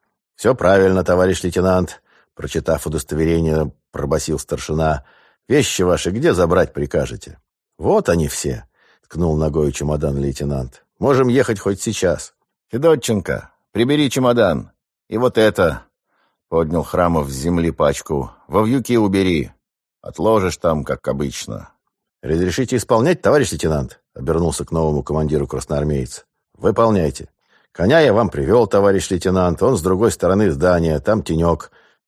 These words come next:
Все наши кони там привязаны, здесь только вьючные, тут грузить их ближе». Старшина протянул в ту сторону здоровенную ручищу. «Пойдёмте». Конь оказался хорош, статный и холёный.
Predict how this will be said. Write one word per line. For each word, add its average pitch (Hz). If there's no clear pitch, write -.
Все 120
наши 110
кони 143
там 98
привязаны, 87
здесь 135
только 110
вьючные, 76
тут 110
грузить 104
их 64
ближе». 69
Старшина 85
протянул 85
в -
ту 71
сторону 92
здоровенную 73
ручищу. -
«Пойдёмте». 76
Конь 101
оказался 78
хорош, -
статный 90
и -
холёный. 82